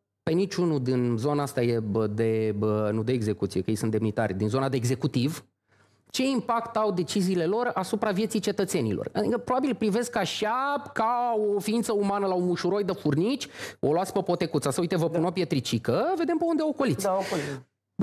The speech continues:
Speaker 1: Omul va fi votat, înțeleg că în momentul de față găsește soluții să-i facă brânci, uh, din fruntea partidului lui Ciolacu să vină el președinte.
Speaker 2: Da,
Speaker 1: nu
Speaker 2: da.
Speaker 1: cred că plânge
Speaker 2: Mă rog,
Speaker 1: nimeni.
Speaker 2: ferească Dumnezeu, nu plânge nimeni că
Speaker 1: După Ciolacu.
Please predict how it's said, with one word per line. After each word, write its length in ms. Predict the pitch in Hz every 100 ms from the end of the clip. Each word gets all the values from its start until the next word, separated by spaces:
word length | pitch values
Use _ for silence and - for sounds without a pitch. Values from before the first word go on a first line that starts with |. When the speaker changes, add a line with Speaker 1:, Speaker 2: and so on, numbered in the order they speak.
| 190
Speaker 1:
Omul 160 | 233 359
va 60 | 359
fi 120 | 359 339
votat, 380 | 370 370 359
înțeleg 300 | 240 185 190
că 60 | 214
în 60 | 233
momentul 260 | 233 233
de 80 | 220
față 280 | 214 233 240
găsește 360 | 214 226 226 247
soluții 360 | 233 226 226
să-i 120 | 208
facă 240 | 185 208 208
brânci, 320 | 190 202 -
uh, 280 | 165 143 123
din 360 | 131 131 120
fruntea 320 | 113 160 160 156
partidului 480 | 135 131 147 143
lui 140 | 120 127
Ciolacu 380 | 127 131 196 202
să 120 | 202
vină 200 | 196 220
el 140 | 226
președinte. 500 | - 131 131 107 110
Speaker 2:
Da, 100 | 170
Speaker 1:
nu 200 | 240 349 440
Speaker 2:
da. 60 |
Speaker 1:
cred 200 | 466 453
că 80 | 453
plânge 260 | 440 440 392
Speaker 2:
Mă 60 | 453
rog, 80 | 466
Speaker 1:
nimeni. 200 | 440 392
Speaker 2:
ferească 280 | 269 123 -
Dumnezeu, 360 | 117 113 107 113
nu 80 | 143
plânge 300 | 139 139 151
nimeni 320 | 170 139 110
că 80 | -
Speaker 1:
După 200 | 233 269
Ciolacu. 480 | 269 233 202 -